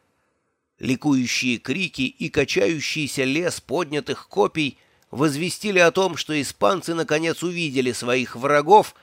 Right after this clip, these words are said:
попавших в ловушку. Меж тем, как всё нараставший рёв труб,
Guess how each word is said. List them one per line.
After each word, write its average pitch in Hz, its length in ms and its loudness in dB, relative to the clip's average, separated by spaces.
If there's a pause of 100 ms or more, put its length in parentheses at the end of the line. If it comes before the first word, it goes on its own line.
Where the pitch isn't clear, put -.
(180)
попавших 151 580 4
в 127 80 -8
ловушку. 147 720 -2 (680)
Меж 117 300 -6
тем, 170 240 -4
как 143 200 -2
всё 131 220 -4
нараставший 123 760 -2
рёв 131 240 0
труб, 170 380 0